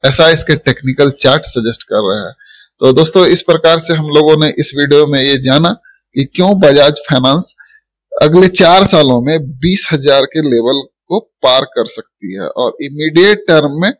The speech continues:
हम लोग Bajaj Finance को छह हजार आठ सौ अड़तालीस पर ट्रेड करता हुआ देख पाएंगे। तो दोस्तों, उम्मीद है कि आपको मेरा ये video, अ, जरूर पसंद आया होगा और आपको अगर ये पसंद आया है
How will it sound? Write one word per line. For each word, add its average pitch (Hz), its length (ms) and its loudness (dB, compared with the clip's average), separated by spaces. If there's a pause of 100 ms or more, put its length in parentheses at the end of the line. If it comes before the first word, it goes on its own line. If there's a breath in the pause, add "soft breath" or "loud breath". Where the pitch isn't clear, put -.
(360 soft breath)
हम 135 120 -8
लोग 160 280 0
Bajaj 139 320 2
Finance 156 500 -6
को 220 280 -4
छह 160 320 -2
हजार 165 360 -2 (500)
आठ 135 160 0
सौ 208 140 -4
अड़तालीस 135 580 -2
पर 170 140 -2
ट्रेड - 480 -6
करता 123 360 -2
हुआ 135 200 0
देख 131 360 -4
पाएंगे। 101 280 -8 (420 loud breath)
तो 123 120 0
दोस्तों, 165 340 2
उम्मीद 190 220 2
है 208 80 2
कि 202 100 0
आपको 180 320 0
मेरा 175 160 4
ये 170 140 4
video, 165 460 2 (300 soft breath)
अ, 127 140 4
जरूर 135 320 4
पसंद 185 400 2
आया 180 180 4
होगा 185 340 2 (440 soft breath)
और 127 560 0 (480)
आपको 147 440 -2
अगर 147 160 0
ये 147 100 0
पसंद 180 440 -2
आया 185 200 4
है 196 380 0